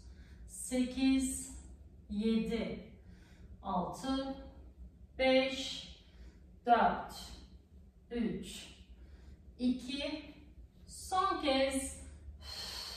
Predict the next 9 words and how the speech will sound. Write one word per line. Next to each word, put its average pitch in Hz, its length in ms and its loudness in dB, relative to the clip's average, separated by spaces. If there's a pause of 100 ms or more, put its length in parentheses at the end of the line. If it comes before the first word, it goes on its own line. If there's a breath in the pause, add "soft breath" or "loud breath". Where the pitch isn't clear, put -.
(460 loud breath)
Yine 370 180 -4
olduğumuz 294 540 4
yerde 262 340 6
yürüyoruz. 285 840 0 (880 loud breath)
Dediğim 269 400 6
gibi 254 240 4
parmak 240 500 4
ucunu 262 260 6
basıp, 269 460 2